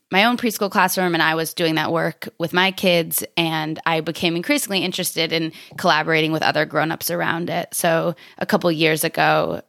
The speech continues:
asked a community organization if I could rent space, and, um, yeah, held a, a, a series that, where I met Grace, and Grace showed up and <laughs> told me she'd driven three hours, and I was amazed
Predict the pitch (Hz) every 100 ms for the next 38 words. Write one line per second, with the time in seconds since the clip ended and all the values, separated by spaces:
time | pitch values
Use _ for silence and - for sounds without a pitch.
0 | - 170 160 - - - 160 - 78 -
1 | 208 226 190 180 175 170 165 170 - -
2 | - - 92 - - 190 175 175 - 165
3 | 160 156 - - - 160 - - 208 -
4 | 160 160 170 170 156 85 - - 156 156
5 | - 165 - 208 - 220 196 - 165 170
6 | - _ _ - 185 180 190 196 285 -
7 | - - - - 190 - _ - 180 190
8 | - - _ - - - - 196 185 226
9 | 214 240 269 262 233 170 185 208 - 180
10 | 170 170 196 233 208 180 - - 87 87
11 | 180 185 - - - _ _ _ _ _
12 | _ _ - 175 170 214 262 -